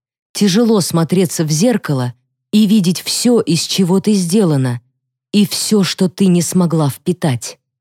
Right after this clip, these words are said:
Но я открыта к переменам, готова оказаться там,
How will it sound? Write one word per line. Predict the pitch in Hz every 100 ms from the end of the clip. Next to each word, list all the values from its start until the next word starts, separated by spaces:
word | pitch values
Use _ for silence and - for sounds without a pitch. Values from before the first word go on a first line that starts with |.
| _ _ _ _ _ _ _ _
Но | 190 214
я | 202 208
открыта | 208 - 226 202 143
к | -
переменам, | 160 156 151 131 113 120 _ _ _ _ _ _
готова | 165 214 - 247 165 160
оказаться | 151 180 147 170 143 - 165
там, | - 214 180